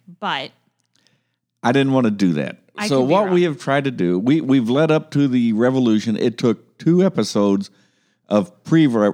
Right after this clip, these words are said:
Speaker 2: pre-revolution to get us to where we are tonight.
Speaker 1: Mm-hmm.
Speaker 2: And tonight we're going to discuss the American Revolution.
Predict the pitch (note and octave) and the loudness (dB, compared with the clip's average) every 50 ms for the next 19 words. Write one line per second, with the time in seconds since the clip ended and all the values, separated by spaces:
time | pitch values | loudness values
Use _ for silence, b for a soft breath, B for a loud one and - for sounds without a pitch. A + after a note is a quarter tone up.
0 | - _ _ - F#3+ A3 F3+ C#3 A#2 G#2+ G2+ G2 G2 F#2+ G2 - - G#2 G2+ G2+ | -2 _ _ 0 0 2 2 2 2 2 2 2 2 2 0 0 -2 -2 -2 -2
1 | G2+ G#2+ C#3 C#3+ D#3 - - A#2+ A2 A#2+ A#2+ A#2+ A2 G#2+ G#2 G#2 G#2+ G#2+ G#2 - | 0 0 0 -2 -2 -4 -6 -4 0 0 2 2 2 2 2 2 2 0 0 -2
2 | - G#2 G#2 G2 F#2 F2 E2 D2+ - - _ _ G#3 F#3+ F3 F#3+ G#3+ A3+ - _ | -6 -6 -4 -2 -2 -2 -2 -4 -6 -10 _ _ -18 -16 -14 -14 -14 -14 -16 _
3 | _ _ - A2+ A2+ A2+ A2+ G#2+ G#2 - A#2 B2 C#3 C#3 C#3+ C3+ - - - A#2 | _ _ -4 0 0 2 0 0 -2 -4 -6 -2 -2 0 0 -2 -2 -4 -4 -2
4 | A2+ A2+ A#2 A2+ A#2+ A#2+ A#2+ A2+ A2+ A2+ A2+ G#2 G2 G2+ F#2+ - - - A2+ A2 | 0 0 0 0 0 0 0 0 0 -2 -2 -2 -2 -2 -4 -4 -4 -2 0 0
5 | A2 A2 - - - - - _ _ _ _ _ - A2 G#2+ A2+ A2 A2 G2 - | 0 0 -2 -8 -14 -18 -20 _ _ _ _ _ -4 0 0 2 2 2 0 0
6 | G#2+ G#2 G#2+ A2+ A2+ A2 G#2+ - G#2+ G2+ G2+ G#2 G2 G2 F#2+ F#2+ F#2 F2 D#2+ - | 0 0 0 0 0 -2 -2 -2 -2 0 0 0 0 0 -2 -2 -2 -4 -4 -8
7 | D#2+ D2+ D2 D2 | -12 -14 -14 -14